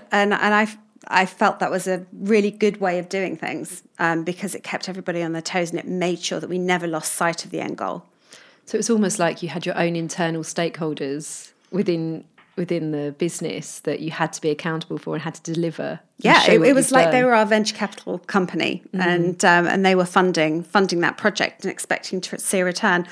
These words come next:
Speaker 1: Luckily, we've managed to deliver one.
Speaker 2: And in those early days, what did you see were the main challenges were?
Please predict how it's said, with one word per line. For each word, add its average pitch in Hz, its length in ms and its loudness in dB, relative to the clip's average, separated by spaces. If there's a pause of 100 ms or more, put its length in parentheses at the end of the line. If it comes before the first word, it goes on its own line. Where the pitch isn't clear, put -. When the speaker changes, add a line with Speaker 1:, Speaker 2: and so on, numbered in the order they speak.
(240)
Speaker 1:
Luckily, 208 340 0
we've 180 140 0
managed 165 240 2
to 180 60 0
deliver 185 280 0
one. 170 240 -2 (300)
Speaker 2:
And 320 120 4
in 415 100 6
those 392 200 6
early 294 220 8
days, 214 320 4
what 262 140 2
did 294 120 0
you 277 80 4
see 247 240 2
were 208 80 4
the 190 100 0
main 185 340 2
challenges 170 600 -2
were? 139 440 -2